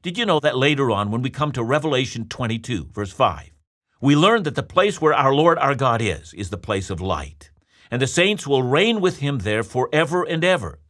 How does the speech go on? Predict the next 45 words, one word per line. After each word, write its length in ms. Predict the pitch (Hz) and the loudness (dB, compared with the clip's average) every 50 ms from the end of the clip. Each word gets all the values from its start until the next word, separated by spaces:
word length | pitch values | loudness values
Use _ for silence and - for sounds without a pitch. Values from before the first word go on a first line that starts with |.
| _ _ _ _ _ - - - | _ _ _ _ _ -20 -20 -4
So 140 | - 185 185 | 0 2 4
notice 300 | 175 214 247 247 - - | 4 4 2 2 0 -2
that 160 | 175 - - | -2 0 0
the 80 | 143 | 0
words 320 | 135 131 165 214 240 185 - | 2 6 4 4 4 2 -4
for 120 | - 147 | -10 -8
the 100 | 131 135 | -6 -4
lake 220 | 131 131 127 113 - | -2 0 -2 -2 -4
of 100 | 107 92 | -8 -10
fire 460 | - - 170 180 180 156 123 120 - | -4 -2 0 0 2 2 2 0 0
are 300 | - 107 98 101 117 123 | 0 0 0 0 0 0
forever 460 | - - 117 104 92 92 85 82 90 | -2 -2 -2 -2 0 -2 -2 -4 -6
and 140 | 85 80 80 | -6 -6 -6
ever, 340 | 82 82 80 85 98 123 - _ _ _ _ _ - - - | -8 -8 -8 -10 -12 -12 -16 _ _ _ _ _ -20 -12 -4
and 120 | - 143 147 | -2 0 2
the 40 | 147 | 4
very 240 | 151 180 214 240 | 2 2 2 0
same 400 | 214 - - 180 175 180 208 214 | -4 -4 -2 0 0 0 0 0
words 320 | 180 131 135 139 143 139 - - | 2 2 4 4 4 2 0 0
are 140 | 135 135 127 | 0 2 2
used 340 | 127 127 156 185 185 - - | 2 0 0 0 -2 -6 -4
for 120 | - 156 | -4 -4
the 100 | 131 143 | -2 0
new 220 | 131 135 151 165 | 2 2 2 2
heavens 360 | 143 123 131 120 147 147 139 143 | 2 0 0 0 0 -2 -2 -2
and 140 | 143 117 | -2 -2
the 60 | 127 127 | -2 -2
new 200 | 135 135 139 170 | 0 0 0 2
earth, 400 | 196 165 101 82 - - - _ _ _ _ _ _ _ | 2 0 -2 -4 -8 -16 -20 _ _ _ _ _ _ _
forever 520 | _ - - 92 90 98 98 85 104 120 | _ -8 -6 -4 -4 -4 -4 -2 -2 -4
and 180 | 127 131 117 120 | -2 -2 -2 0
ever. 360 | 139 139 123 95 82 76 - - _ _ _ _ _ _ _ _ _ _ _ _ - - | 0 0 -2 -4 -8 -12 -16 -20 _ _ _ _ _ _ _ _ _ _ _ _ -8 0
There 120 | 143 190 | 2 2
are 60 | 220 208 | 4 4
those 220 | 202 190 175 131 | 4 2 2 2
who 120 | 151 151 | 2 4
argue 360 | 139 123 127 139 135 127 131 123 | 4 4 4 2 0 -2 -2 0
that 160 | 120 117 110 | 0 -2 -2
hell 340 | 107 104 151 156 131 135 143 | -2 0 0 2 2 2 2
does 240 | 127 139 127 101 120 | 0 -2 -4 -4 -4
not 300 | 123 127 139 160 180 170 | -2 0 0 0 -2 -2
have 280 | 127 110 104 104 104 | -2 0 0 0 0
an 100 | 110 110 | -2 -2
endless 360 | 104 104 107 101 101 110 104 - | -2 -4 -4 -4 -4 -6 -8 -6
duration. 600 | - 104 101 110 110 101 90 82 - - - | -6 -4 -2 -2 -2 -4 -4 -8 -12 -16 -18